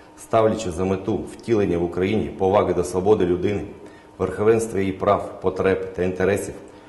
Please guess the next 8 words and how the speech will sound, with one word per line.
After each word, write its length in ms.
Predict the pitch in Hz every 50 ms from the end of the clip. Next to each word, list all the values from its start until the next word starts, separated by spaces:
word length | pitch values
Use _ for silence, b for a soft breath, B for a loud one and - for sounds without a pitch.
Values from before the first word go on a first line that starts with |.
| B B B
утвердження 640 | - 98 - - 107 117 110 98 101 95 95 98 95 - 98
єдності 480 | 87 92 110 107 - 90 87 - -
країни, 440 | 85 - 90 85 90 98 107 95 76 76 - - - -
громадської 600 | 80 80 90 92 104 113 - - - - 101 90
нації, 400 | 85 95 104 101 - - - 73 73 B B B B B B -
здатної 500 | - - 104 107 110 107 107 92 90 82
на 380 | 80 87 92 98 - - -
самоорганізацію 960 | - - - 98 101 98 87 92 92 92 90 85 104 110 110 110 - - 90